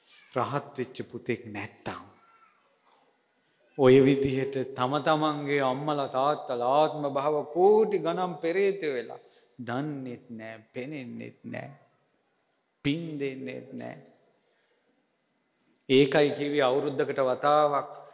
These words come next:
සකල මියගිය ඥාතින්ට පින් පිණිස සාංගික දාන දෙන්න කියලා. අවුරුද්ද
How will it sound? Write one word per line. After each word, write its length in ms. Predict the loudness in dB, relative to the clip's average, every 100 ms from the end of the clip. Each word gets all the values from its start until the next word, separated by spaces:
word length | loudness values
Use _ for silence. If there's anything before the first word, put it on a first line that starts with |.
| _
සකල 520 | -10 -10 -2 0 0 -2 -6
මියගිය 460 | -10 -8 -8 -8 -8
ඥාතින්ට 580 | -8 -8 -8 -12 -12 -14
පින් 220 | -14 -14
පිණිස 300 | -12 -12 -12 -14
සාංගික 520 | -6 -4 -2 -6 -6
දාන 320 | -6 -6 -8 -8
දෙන්න 260 | -8 -8
කියලා. 360 | -12 -14 -16 -18 _ _ _ _ _ _ _
අවුරුද්ද 360 | -2 -2 -2